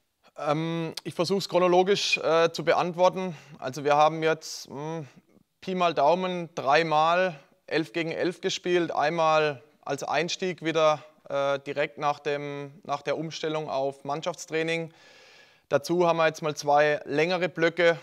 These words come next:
auch zeitlich gespielt, die, die relativ nahe an die, an die volle Spielzeit rangekommen sind. Ähm, final werde ich die Frage nicht beantworten können. Das wird mein Kollege aus Darmstadt, glaub ich, auch nicht können. Das wird der, der kommende Samstag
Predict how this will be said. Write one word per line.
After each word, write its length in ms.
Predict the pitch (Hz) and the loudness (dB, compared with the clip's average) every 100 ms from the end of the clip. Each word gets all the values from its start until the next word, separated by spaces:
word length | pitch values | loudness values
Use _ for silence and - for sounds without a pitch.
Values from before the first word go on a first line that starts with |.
| - | -6
auch 160 | 139 147 | -4 -2
zeitlich 520 | - 139 151 180 160 | 0 0 0 -4 -8
gespielt, 580 | 165 - 160 160 160 156 | -8 -6 0 0 0 -4
die, 400 | 143 143 143 139 - - | -2 0 -2 -4 -8 -6
die 80 | |
relativ 480 | 135 139 151 156 139 | -2 2 0 -2 -6
nahe 440 | 135 131 143 156 139 | -2 2 4 2 0
an 140 | 143 | -4
die, 320 | 143 139 135 - | -4 -4 -4 -8
an 100 | 135 | -10
die 80 | |
volle 280 | 135 147 156 | -4 0 0
Spielzeit 600 | 156 160 165 - 156 143 | -2 -6 -8 0 0 2
rangekommen 520 | 135 170 175 170 170 | -2 -2 -2 0 0
sind. 400 | 170 180 175 180 - _ - _ _ _ _ _ _ - | 0 -2 -2 -4 -12 _ -20 _ _ _ _ _ _ -8
Ähm, 540 | 123 135 151 156 147 - | -4 -4 -4 -8 -10 -14
final 640 | - 175 156 156 180 202 156 | -4 2 6 10 10 8 6
werde 160 | 165 | 2
ich 80 | 160 | 2
die 100 | 185 | -8
Frage 380 | - 151 170 175 | 2 8 8 6
nicht 160 | 170 | -2
beantworten 540 | 165 135 165 175 175 180 | 0 0 0 2 2 2
können. 260 | 170 160 | 2 2
Das 140 | 127 147 | 0 -4
wird 100 | 143 | -4
mein 160 | 147 | -4
Kollege 380 | 147 143 147 147 | -4 -2 -2 -2
aus 160 | 143 - | -4 -2
Darmstadt, 400 | 143 151 165 151 | -2 -2 -6 -2
glaub 200 | 143 147 | 0 0
ich, 100 | 147 | -2
auch 140 | 139 165 | -4 -4
nicht 180 | 175 | -4
können. 340 | - 170 175 170 _ | 0 2 0 -8 _
Das 200 | - 135 | -14 -8
wird 160 | 143 147 | -6 0
der, 260 | 143 139 139 | 2 2 0
der 140 | 143 | -4
kommende 320 | - 143 143 | -4 -6 -4
Samstag 680 | 135 139 156 160 151 147 - | -4 -4 -4 2 2 2 -4